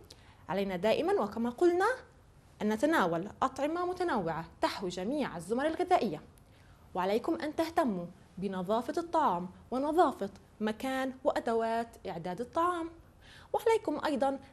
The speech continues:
الاهتمام بنظافة الفم والأسنان. ما رأيكم الآن أصدقائي؟ وكما تعودنا أن ننتقل إلى ملخص لما تعلمناه خلال درس اليوم. في درس اليوم تعلمنا أن للغذاء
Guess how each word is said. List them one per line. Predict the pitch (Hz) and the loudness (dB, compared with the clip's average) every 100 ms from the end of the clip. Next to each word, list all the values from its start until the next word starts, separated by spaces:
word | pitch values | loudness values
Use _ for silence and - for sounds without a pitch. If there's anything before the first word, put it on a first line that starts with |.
| - | -2
الاهتمام | 220 330 339 - 285 285 285 277 - - | 0 0 -2 -2 0 0 0 -2 -8 -2
بنظافة | 233 226 208 214 214 208 208 - - | 0 2 2 0 0 -4 -6 -14 -8
الفم | 208 - 196 196 196 - - - - | -8 -4 -4 -4 -8 -16 -20 -14 -4
والأسنان. | 226 - 349 220 165 165 - - - - - - - - - - | -2 -2 -4 -4 -6 -10 -18 -20 -20 -20 -20 -20 -20 -20 -10 -2
ما | 226 | 0
رأيكم | 220 240 233 | 2 0 -2
الآن | 233 370 403 | -4 -2 -2
أصدقائي؟ | 339 339 - 320 - 320 | -2 -4 -2 -2 0 0
وكما | 208 220 349 | -2 -2 -2
تعودنا | 349 320 320 330 311 330 - - - - | 2 2 4 2 -2 -8 -12 -20 -10 -4
أن | 277 | 0
ننتقل | 359 370 370 359 381 370 - - | 2 2 2 2 2 0 -4 -6
إلى | 226 220 | -4 -2
ملخص | 226 277 - 247 240 - - - 294 | 0 -2 -4 -2 -4 -4 -20 -12 -4
لما | 320 320 | -2 -2
تعلمناه | 226 196 220 220 226 214 214 | -4 -2 -2 -2 -4 -4 -6
خلال | - - 196 196 190 185 | -8 -6 -4 -2 -2 -2
درس | 208 294 | -2 0
اليوم. | 320 170 170 - - - - - - - - | 0 -2 -6 -18 -20 -20 -20 -20 -20 -20 -2
في | 349 | 2
درس | 403 480 320 | 4 4 2
اليوم | 233 277 302 277 - | 2 0 -2 -6 -4
تعلمنا | 208 190 240 269 269 277 277 - - 220 | -2 0 0 0 -2 -4 -8 -18 -6 -2
أن | 214 | 0
للغذاء | 190 185 190 190 262 269 262 | 0 0 0 0 0 2 0